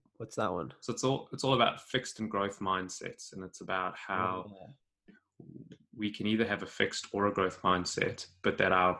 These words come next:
Speaker 2: I guess our thinking or our conditioning has always been that the mindset we've got is what we've got. So if we're fixed, we're fixed. If we're growth, we're growth. But she shows in her book how we can change
Speaker 1: Mm.
Speaker 2: and how a fixed mindset, uh, would be basically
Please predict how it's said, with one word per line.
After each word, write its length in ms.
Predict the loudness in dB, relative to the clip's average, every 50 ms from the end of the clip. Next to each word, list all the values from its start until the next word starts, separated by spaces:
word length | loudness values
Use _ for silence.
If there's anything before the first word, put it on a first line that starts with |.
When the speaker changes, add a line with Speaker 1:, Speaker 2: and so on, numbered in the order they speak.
| -4 -16 -20 -20 -20 _ _ _ _ -20 -16 -10 -6
Speaker 2:
I 40 | -2
guess 240 | 2 2 2 2 2
our 140 | 0 0 -2
thinking 460 | 0 4 6 6 8 8 6 4 4
or 80 | 6 6
our 80 | 4 4
conditioning 440 | 2 2 2 4 4 4 2 0 0
has 100 | 0 2
always 200 | 4 4 4 4
been 200 | 2 0 0 0 0
that 180 | 0 -2 -4 -8
the 60 | -4 0
mindset 380 | 0 2 2 0 -2 -6 -10 -12
we've 120 | -12 -12 -6
got 180 | -4 -4 -4 -4 -6
is 80 | -12 -10
what 140 | -10 -10 -10
we've 140 | -10 -6 -2
got. 220 | 0 0 0 0 -2 -10
So 140 | -8 -8
if 60 | -8 -6 -8
we're 80 | -10
fixed, 340 | -4 0 0 0 0 -2 -12
we're 220 | -16 -8 -4 -2 -2
fixed. 180 | -2 -4 -10
If 60 | -14 -12
we're 80 | -12 -10
growth, 220 | -6 -6 -6 -6 -6 -10
we're 60 | -12 -8 -6
growth. 160 | -6 -6 -6 -8 _ _ _ _ _ _ _ _ _ _ _ -12
But 120 | -10 -8
she 120 | -6 -6 -4
shows 300 | -2 0 2 2 0 0
in 100 | -2 -6
her 140 | -8 -8 -6
book 200 | -6 -8 -8 -8 -8
how 380 | -4 -2 -2 -2 -2 -4 -6 -8 -10
we 120 | -10 -10
can 160 | -8 -10 -10
change 580 | -6 -4 -4 -2 -2 -2 -4 -6 -6 -10 -12 -16 _ _ _ _ _ -4 -2
Speaker 1:
Mm. 220 | -2 -2 -2 -4 -6
Speaker 2:
and 140 | -8 -8 -4
how 220 | -2 0 0 0
a 60 | -2
fixed 360 | -2 0 -2 -2 -2 -2 -2
mindset, 580 | 2 2 2 2 2 -2 -4 -6 -6 -6 -6 -6 -10 _ _ _ -10
uh, 240 | -8 -6 -6 -6 -6 -6
would 160 | -6 -6 -8 _ -4
be 320 | -4 -2 -2 -4 -6 -10 _ _ _ _ _ _ _ _ _ _ _ _ _ _ _ _ _ _ _ _ _ _ _ _ 2
basically 520 | 4 4 6 6 6 8 8 8 6 6